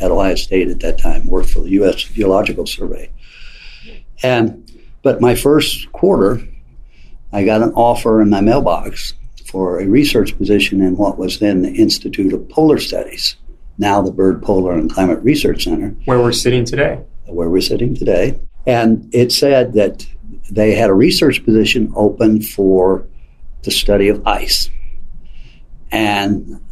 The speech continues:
Speaker 1: I had had geomorphology. I knew ice only covered ten percent of the, the world's land surface, and it was in places where people didn't live.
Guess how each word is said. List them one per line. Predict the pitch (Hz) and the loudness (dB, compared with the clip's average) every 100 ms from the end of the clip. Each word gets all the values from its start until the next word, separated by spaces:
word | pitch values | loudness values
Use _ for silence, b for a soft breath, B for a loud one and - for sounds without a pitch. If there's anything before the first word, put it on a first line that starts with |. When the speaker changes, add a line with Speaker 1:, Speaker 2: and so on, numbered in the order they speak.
| - | -4
Speaker 1:
I | 101 101 95 98 | 0 2 0 -2
had | - 101 | -8 -6
had | 110 107 101 95 | -2 2 2 0
geomorphology. | 104 92 98 107 104 131 - 156 113 | 0 0 0 0 0 2 2 2 2
I | |
knew | 92 98 95 92 - - | 2 0 0 -2 -6 -2
ice | 95 101 - | 0 0 -2
only | 95 95 | 0 0
covered | - 113 101 95 90 - | 0 -2 0 0 0 -4
ten | 123 98 | -4 -2
percent | 95 - 98 | -2 -4 -2
of | 95 | -2
the, | 85 - - - 87 | -2 -10 -18 -16 -12
the | 76 - - - | -12 -14 -14 -6
world's | 95 92 - - - | 0 0 -2 -8 -4
land | 98 113 - | -2 0 0
surface, | 123 - 92 - | 0 0 -2 0
and | - | -2
it | - | 0
was | 101 | 0
in | 92 | 0
places | - 117 107 110 - | 0 0 0 -2 -6
where | 87 | -8
people | - 120 104 | -4 -2 0
didn't | 101 98 92 | 0 2 2
live. | 113 170 175 | 2 2 0